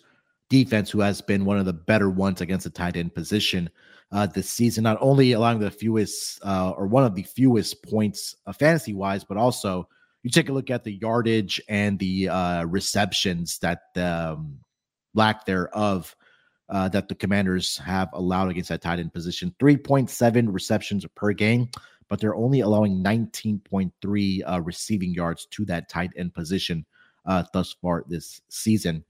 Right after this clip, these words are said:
All right, Scott, before we get over to our last round of player props here, let me tell everyone about Underdog Fantasy. Underdog Fantasy has a way to play alongside your favorite football team all season long. Underdog has just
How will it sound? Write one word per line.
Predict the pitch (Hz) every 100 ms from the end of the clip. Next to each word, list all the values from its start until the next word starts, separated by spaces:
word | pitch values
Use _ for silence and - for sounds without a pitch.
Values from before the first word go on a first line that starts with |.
| - - _ _ 143
All | 160
right, | 165
Scott, | 170
before | 156 143 180
we | 160
get | 160 -
over | 156 170 156 156 147
to | - 147
our | 120 120
last | 165 180 -
round | 123 120
of | 110
player | - 110 107
props | 110 101 -
here, | 131
let | 127 165
me |
tell | 165 151
everyone | 143 139 139 135
about | 123 - 139 131 - 156
Underdog | 165 147 139 127 139 151 127 - -
Fantasy. | 147 165 143 165 160 143 - - -
Underdog | 175 202 185
Fantasy | 190 196 185
has | 175 151
a |
way | 139 165
to |
play | 156 156
alongside | 151 151 143 147 147
your | 120
favorite | - 143 147 127 -
football | 156 - 123
team | - 113 104
all | 143 170
season | - 135 123
long. | 120 113 95 - _ _ _ _ -
Underdog | 180 202 196 165
has | 139 120
just | - 151 165